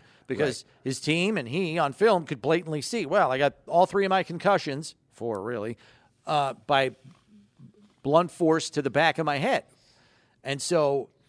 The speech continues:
Speaker 1: they found the best helmet on the market available that protects collisions from the back. And so they're hoping, obviously, that it prevents some of those from happening for him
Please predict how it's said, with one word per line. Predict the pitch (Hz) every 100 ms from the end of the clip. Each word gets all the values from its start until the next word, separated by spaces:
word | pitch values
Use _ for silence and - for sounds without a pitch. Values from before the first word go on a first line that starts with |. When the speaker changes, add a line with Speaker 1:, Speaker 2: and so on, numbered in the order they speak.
| _ _ -
Speaker 1:
they | 147
found | 160 165 151 143
the |
best | 120 147 -
helmet | 147 139
on | 131
the | 120
market | 117 117 113 113
available | 117 185 170 131 135 139 _ _ _ _
that | - 120
protects | 135 139 135 - - - _ _ _ _ _ _ _ _ _
collisions | - 147 156 135 147 127
from | 143 135
the | 131
back. | 147 160 - _ _ _ _
And | - 120
so | - 139 117 113 104 _ _ _ _ _
they're | 120 147
hoping, | 135 143 135 139 151
obviously, | 101 123 123 101 - 87 110 - _ _ _ _ - -
that | 107 107
it | -
prevents | 123 120 117 - - - _
some | - 147 135
of |
those | 117 110
from | 110 117
happening | 107 165 139 104 98
for | 98
him | 82